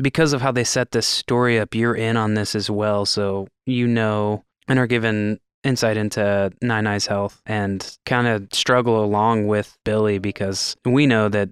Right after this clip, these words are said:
if something like that happened to, you know, one of our family members, it would be very tough thing to withhold from them.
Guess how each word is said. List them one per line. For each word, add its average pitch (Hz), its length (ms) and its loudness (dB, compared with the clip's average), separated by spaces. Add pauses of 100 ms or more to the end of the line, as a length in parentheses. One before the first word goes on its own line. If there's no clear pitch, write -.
(100)
if 131 140 -4
something 117 280 0
like 104 200 -2
that 101 420 -2
happened 110 360 -4
to, 98 180 -8 (220)
you 120 80 -2
know, 98 100 -6
one 101 180 -6
of 101 100 -6
our 101 260 -2 (240)
family 113 320 0
members, 98 500 -4 (100)
it - 80 0
would 117 140 2
be 110 120 0
very 104 500 0 (220)
tough 107 260 -2
thing 101 280 -4
to 98 220 -6
withhold 101 420 -2
from 98 240 -8
them. 101 280 -10